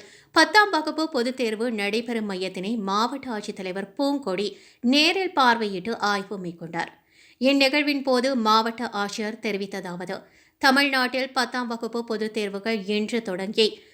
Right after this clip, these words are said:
எதிர்வரும் எட்டாம் தேதி வரை நடைபெறுகின்றன. திண்டுக்கல் கல்வி மாவட்டத்தில் இருநூறு பள்ளிகளுக்கு அறுபத்தி ஐந்து தேர்வு மையங்கள் அமைக்கப்பட்டு,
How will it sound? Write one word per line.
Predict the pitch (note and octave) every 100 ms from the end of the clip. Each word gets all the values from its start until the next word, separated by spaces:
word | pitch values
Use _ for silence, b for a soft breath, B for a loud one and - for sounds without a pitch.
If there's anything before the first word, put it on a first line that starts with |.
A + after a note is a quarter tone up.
| B B B -
எதிர்வரும் | C4 C#4+ E4+ E4+ D#4 D#4 D#4+ - G#3
எட்டாம் | A3 B3+ C4 E4+ D#4+
தேதி | C4+ A#3 A3+
வரை | G3+ G3+ A#3 A3+
நடைபெறுகின்றன. | G3+ G#3 G#3 F3 F#3 F3 F#3+ E3+ - - F3
திண்டுக்கல் | A#3+ A#3+ B3 A#3+ A#3 B3 -
கல்வி | C#4 B3 C#4
மாவட்டத்தில் | B3 G3+ G3 G3 F#3 G#3 - B B
இருநூறு | A#3 D4+ E4+ F4 E4+
பள்ளிகளுக்கு | E4+ A#3+ B3 A#3+ A3 C4+
அறுபத்தி | B3+ A3 A#3 B3 C4+
ஐந்து | A3+ G#3 B3+ C4 B3+
தேர்வு | C#4 C4 C#4 C#4
மையங்கள் | A3+ G#3 G3 G3+
அமைக்கப்பட்டு, | F#3+ A#3 A3+ G3 F3+ G#3